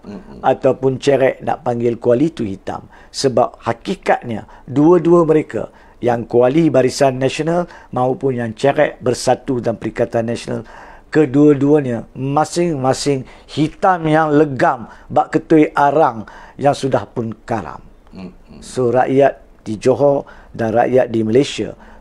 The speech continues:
Speaker 2: patut berwaspada. Ya, jangan menjadi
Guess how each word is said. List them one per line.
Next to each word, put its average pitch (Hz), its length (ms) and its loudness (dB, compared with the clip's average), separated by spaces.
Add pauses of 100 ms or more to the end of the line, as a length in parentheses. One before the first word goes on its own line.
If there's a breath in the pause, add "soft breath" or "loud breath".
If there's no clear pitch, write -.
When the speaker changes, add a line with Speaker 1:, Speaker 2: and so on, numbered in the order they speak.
(140)
Speaker 2:
patut 135 320 0
berwaspada. 101 880 -6 (240)
Ya, - 80 -12 (160)
jangan 156 560 0
menjadi 127 640 0